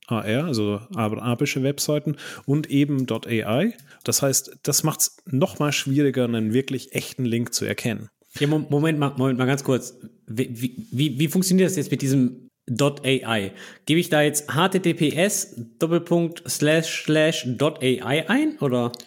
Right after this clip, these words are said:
Speaker 1: W-, es kommt ein bisschen auf den Browser da, drauf an, da muss man ein bisschen rumspielen, damit man den Browser erzählt, ja, das ist wirklich die Seite, auf die ich gehen will.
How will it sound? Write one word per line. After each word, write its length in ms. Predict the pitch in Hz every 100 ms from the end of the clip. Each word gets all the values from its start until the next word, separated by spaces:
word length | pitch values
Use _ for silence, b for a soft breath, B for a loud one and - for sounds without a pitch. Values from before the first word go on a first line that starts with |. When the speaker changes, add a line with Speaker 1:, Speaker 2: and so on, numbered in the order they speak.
| B _ -
Speaker 1:
W-, 640 | 135 135 131 120 120 123
es 160 | 131 -
kommt 260 | - 202 170
ein 60 |
bisschen 300 | 165 - 196
auf 180 | 160 151
den 320 | - 131 117
Browser 400 | - 107 143 170
da, 380 | 143 135 135 117
drauf 260 | - 120 -
an, 120 | 139
da 80 | 156
muss 180 | 147 -
man 80 |
ein 60 | 147
bisschen 280 | 143 147 127
rumspielen, 640 | 120 139 - - 160 160
damit 300 | 123 135 131
man 200 | 127 127
den 320 | 123 117 117
Browser 380 | - 110 127 127
erzählt, 480 | 120 117 - 113 107
ja, 220 | 113 135
das 240 | 143 -
ist 180 | 131 -
wirklich 320 | 123 131 135
die 120 | - 120
Seite, 360 | 123 123 120
auf 180 | 120 120
die 140 | -
ich 140 | 120 -
gehen 260 | 117 135
will. 300 | 110 123 165